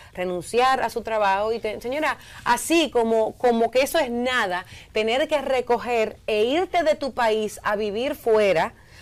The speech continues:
porque en tu país no te dan protección y porque tú estás en tu país haciendo tu trabajo. Y que ese señor de manera ingenua, porque no hay otra palabra, creyó que podía, eh, hacer las cosas bien,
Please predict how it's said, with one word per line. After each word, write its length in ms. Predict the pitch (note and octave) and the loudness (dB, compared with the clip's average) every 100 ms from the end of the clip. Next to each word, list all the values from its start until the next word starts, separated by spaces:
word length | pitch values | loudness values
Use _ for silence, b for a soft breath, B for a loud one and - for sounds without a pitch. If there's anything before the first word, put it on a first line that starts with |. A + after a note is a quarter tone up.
| B | B
porque 340 | - A#3+ A#3 A#3+ | 2 2 2 0
en 100 | A3+ | 0
tu 180 | B3 - | -4 -2
país 360 | A3 C4 A#3+ | 0 0 -2
no 260 | A3 A3 C4 | -4 -4 0
te 140 | C#4+ | 0
dan 220 | B3 D4+ | 2 0
protección 720 | C#4+ C#4+ C#4+ - - G#3 G#3+ B B B - | 0 0 0 -4 -2 0 -2 B B B -2
y 100 | C4+ | 2
porque 280 | D#4+ D#4 | 2 2
tú 100 | D#4 | 2
estás 280 | E4 E4 E4 | 4 4 2
en 80 | D#4 | 0
tu 120 | E4 | 0
país 480 | D#4+ D4 B3+ C4+ - b b b b | 2 2 2 -2 -8 b b b b
haciendo 480 | - C#4+ D4+ D4 D4+ | 0 2 2 0 0
tu 120 | D#4+ | -2
trabajo. 600 | D4+ C#4+ C4 E4+ E4 F#3 B B - | 0 2 2 2 0 -6 B B -6
Y 120 | D4 | -4
que 280 | D4 B3+ C4 | 0 0 0
ese 140 | D#4+ | 0
señor 360 | E4 D#4 C4+ A#3+ | -2 -2 -2 -4
de 100 | A#3 | -4
manera 420 | A3+ A3 B3+ C4+ | -4 -2 0 0
ingenua, 800 | B3+ A3+ A3 A3 B3+ A3 F#3 E3+ | 0 -2 -6 -4 -4 -2 -2 -4
porque 340 | E3+ F#3 - F#3 | -2 -4 -4 -6
no 140 | F#3+ | -4
hay 120 | A3 | -2
otra 260 | B3+ B3 A#3+ | -2 -2 -2
palabra, 640 | A#3+ G3+ F3+ D3 D3+ D#3 B B B | 0 2 2 0 -4 -8 B B B
creyó 600 | - A#3+ G#3+ D#3+ A#3 G#3 | 0 2 2 4 4 4
que 120 | G3+ F#3+ | 2 -2
podía, 680 | F#3+ F3+ E3+ B3 F#3+ D#3 E3 B B - | 0 0 0 2 2 2 -2 B B 2
eh, 640 | A3 G#3 G3+ F#3+ F#3+ F#3+ - | 4 6 4 4 2 2 2
hacer 340 | A3 - A#3 | 0 0 0
las 120 | A#3+ | -2
cosas 280 | A#3 A3+ G3+ | -4 -8 -8
bien, 280 | D3 C#3 | -10 -12